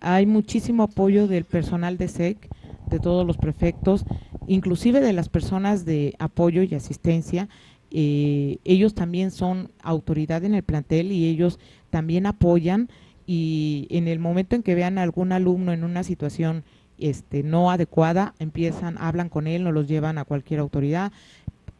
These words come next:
y hablamos con los padres de familia. Cuando tenemos las reuniones de inicio de ciclo escolar, eh, integramos a los padres de familia en esta situación de corresponsabilidad, de que ellos son parte, este, somos un triángulo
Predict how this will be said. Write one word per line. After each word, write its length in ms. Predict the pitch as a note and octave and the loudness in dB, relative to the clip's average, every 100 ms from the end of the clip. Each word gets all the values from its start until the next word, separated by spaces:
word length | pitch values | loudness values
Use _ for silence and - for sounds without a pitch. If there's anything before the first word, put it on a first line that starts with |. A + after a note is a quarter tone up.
| _ | _
y 340 | - G#3 A3+ - - | 2 4 4 -2 -6
hablamos 380 | F3 F#3 F#3 - | -2 0 -2 -2
con 120 | E3 | -4
los 120 | D#3 | -2
padres 260 | E3 D#3+ D#3+ | -2 -2 -4
de 80 | |
familia. 400 | D3 D3 D3+ C#3+ - _ _ - - | -4 -4 -4 -6 -8 _ _ -20 -20
Cuando 360 | - F#3 F3+ F#3 | 2 4 6 6
tenemos 360 | G3 G#3+ A3+ B3+ | 6 6 6 6
las 180 | G#3+ | 4
reuniones 520 | F#3+ F3 F3 F#3+ G3 F#3 | 4 4 4 4 4 2
de 80 | |
inicio 540 | E3+ E3 F3 F#3+ - D#3+ | 2 2 2 2 0 0
de 100 | D3 | 0
ciclo 300 | - E3 F3+ | -2 -4 -4
escolar, 500 | F3 D#3 D3+ E3+ F3+ - - _ - | -2 -2 0 0 -2 -10 -20 _ -4
eh, 80 | |
integramos 680 | D#3 E3 F#3 F3 F#3 F#3+ G3+ | -2 0 0 2 0 0 0
a 40 | E3+ | -2
los 160 | D#3 | -2
padres 320 | - F3 F3+ | 0 0 0
de 80 | E3 | -2
familia 480 | D3+ D#3+ E3 E3 F3+ | -4 -4 -2 -2 -4
en 220 | - E3+ F#3 | -2 0 2
esta 300 | F#3+ - E3+ | 0 0 -4
situación 420 | E3+ D3+ - D#3+ | -2 -4 -2 -2
de 80 | D#3+ | -2
corresponsabilidad, 960 | D#3 D3 B2+ D3 C#3+ D3 C#3+ C#3+ C#3+ - - - _ | -2 -2 -2 -4 -2 -2 0 0 -2 -6 -18 -20 _
de 180 | D3+ D#3+ | 0 0
que 200 | - F3+ | 4 4
ellos 320 | F3+ F#3+ F#3+ | 6 4 2
son 200 | - F#3 | 0 -2
parte, 600 | F3+ F#3 G3 - A3+ A3 | 0 -2 0 2 2 2
este, 460 | - D#3 C#3+ - D#3 | 0 0 0 -4 -4
somos 320 | D3 G3 G3 | 0 0 2
un 120 | F#3+ | 0
triángulo 640 | F3+ - E3+ E3 F3 F3+ | 0 0 2 2 4 4